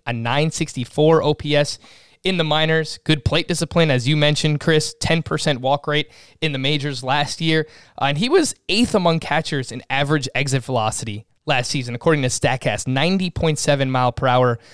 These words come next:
exit velocity there. I will just throw the name out there, since you mentioned Sean Murphy and his injuries. If he does get hurt, remember the name Austin Allen,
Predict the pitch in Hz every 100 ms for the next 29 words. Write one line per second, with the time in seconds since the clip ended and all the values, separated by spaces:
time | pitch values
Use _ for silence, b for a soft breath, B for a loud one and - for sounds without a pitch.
0 | b b b 160 151 151 135 135 127 123
1 | 131 123 135 131 117 B B 143 165 254
2 | 247 - 196 165 143 170 175 180 - 208
3 | 220 _ _ - 185 - 151 170 180 -
4 | 170 170 165 160 151 143 156 196 226 233
5 | - _ _ _ _ 208 - 277 214 196
6 | 151 151 - 175 262 _ _ _ _ _
7 | _ - 151 226 294 254 202 190 160 156
8 | - 160 113 120 104 104